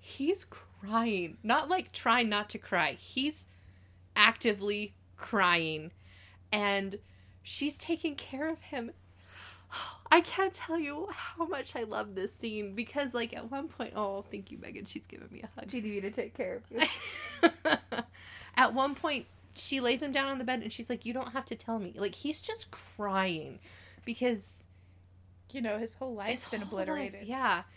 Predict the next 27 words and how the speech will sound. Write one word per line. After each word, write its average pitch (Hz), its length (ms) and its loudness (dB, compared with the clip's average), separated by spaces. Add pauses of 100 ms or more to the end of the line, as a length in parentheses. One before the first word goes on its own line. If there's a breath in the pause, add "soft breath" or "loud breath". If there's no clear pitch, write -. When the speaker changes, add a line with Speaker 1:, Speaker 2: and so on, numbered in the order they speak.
(440 soft breath)
Speaker 1:
And 269 120 4
I 302 120 6
just - 180 2
Speaker 2:
Or 277 80 0
so 175 60 2
he - 140 -12
thinks. - 480 -20
Speaker 1:
Yeah. 160 220 -6 (960)
I 254 120 2
just 262 220 -6
love 170 360 2
that 175 180 -2 (460)
she's - 320 -2
just 269 320 -4
there 180 200 2
for 180 140 -4
him. 175 160 -4
She - 160 -6
doesn't 233 340 -2
ask 220 360 -2
anything 220 380 -4
of 196 180 -2
him. 202 280 0 (420 loud breath)
She's 202 280 -2
not 196 300 0
trying 202 400 -2
to, 180 680 0